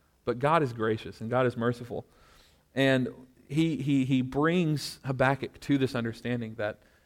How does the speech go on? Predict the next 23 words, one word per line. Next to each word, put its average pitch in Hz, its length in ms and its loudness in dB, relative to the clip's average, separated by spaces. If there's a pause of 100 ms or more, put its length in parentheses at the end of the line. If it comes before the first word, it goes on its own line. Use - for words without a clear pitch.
(120)
that - 120 -20 (720)
God, 135 360 -2
that 120 220 -8
God 143 260 -4
is 113 240 -4
in 131 280 -2
control 120 580 -4 (320)
and 120 160 -4
that 117 100 -4
he 156 460 -4 (920)
is 117 160 -6
not 127 320 0
gonna 120 160 0
let 117 220 -2
things 117 240 -8
slide. 107 400 -6 (720)
He 143 180 -4
has 120 140 -2
not 123 220 -4
let 110 160 -4
one 120 300 -2
thing 117 220 -6
slide. - 340 -14